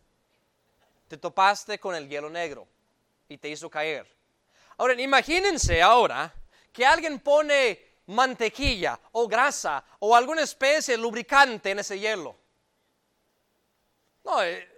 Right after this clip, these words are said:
obviamente quieren hacerte caer. Cuando pensamos en esta idea, hermanos, lubricando el camino al infierno, bien sabemos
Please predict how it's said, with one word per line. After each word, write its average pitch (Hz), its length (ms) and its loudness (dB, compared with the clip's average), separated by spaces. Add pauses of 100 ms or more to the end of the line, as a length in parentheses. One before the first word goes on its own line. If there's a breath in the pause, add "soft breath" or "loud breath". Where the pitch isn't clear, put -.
(220)
obviamente 262 1300 0
quieren 302 320 4
hacerte 285 480 0
caer. 311 520 0 (2500)
Cuando 262 340 2
pensamos 320 680 -2
en 247 140 -2
esta 254 300 -2
idea, 226 200 0
hermanos, 226 400 0
lubricando 269 760 -6
el 262 120 -6
camino 196 380 -10
al 185 40 -14
infierno, 123 500 -10 (1200 soft breath)
bien 330 260 -4
sabemos 247 920 2